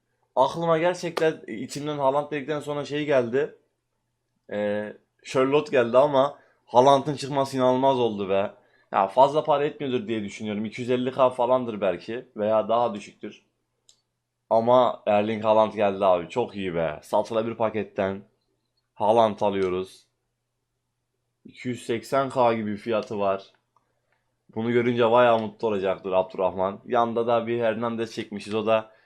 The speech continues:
Yirmi beş K'ya falan gidiyor. Güzel. Bayağı hoş ya. Çok güzel. Çok sevindim.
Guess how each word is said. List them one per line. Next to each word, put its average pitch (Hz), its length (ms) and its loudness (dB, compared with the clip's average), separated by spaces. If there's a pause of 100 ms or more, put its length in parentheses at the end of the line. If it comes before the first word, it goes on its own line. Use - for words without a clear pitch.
(400)
Yirmi 104 300 -6
beş 123 200 0
K'ya 110 220 0
falan 110 320 -4
gidiyor. 95 280 -10
Güzel. 101 440 -4
Bayağı 110 400 2
hoş 85 240 -10
ya. 80 260 -10
Çok - 260 -12
güzel. 98 240 -6
Çok 107 200 -8
sevindim. 101 500 -6